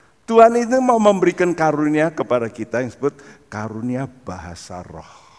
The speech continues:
Dan karunia ini untuk hubungan kita dengan Tuhan. Saudara yang terus mau membagikan, saudaraku,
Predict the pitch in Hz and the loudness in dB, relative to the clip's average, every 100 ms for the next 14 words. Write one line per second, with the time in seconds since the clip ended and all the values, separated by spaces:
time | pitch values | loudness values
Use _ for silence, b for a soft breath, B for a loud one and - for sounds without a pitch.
0 | _ _ b b b b 104 104 - 170 | _ _ b b b b -20 -16 -12 -10
1 | 180 190 190 196 226 220 B B 196 196 | -8 -8 -8 -8 -8 -10 B B -10 -8
2 | 190 180 185 208 196 170 147 - 196 190 | -8 -8 -12 -12 -10 -10 -12 -16 -14 -10
3 | 190 190 180 180 165 147 - - _ _ | -10 -8 -12 -12 -16 -16 -18 -20 _ _
4 | _ _ _ _ _ _ _ _ - 214 | _ _ _ _ _ _ _ _ -8 -6
5 | 170 185 196 208 220 214 220 226 240 220 | 0 0 0 0 0 -2 -6 -4 -4 -4
6 | - 208 208 208 185 156 - 208 - 160 | -6 -6 -4 -4 -2 -4 -4 -8 -2 -2
7 | 127 - 143 | -4 -12 -14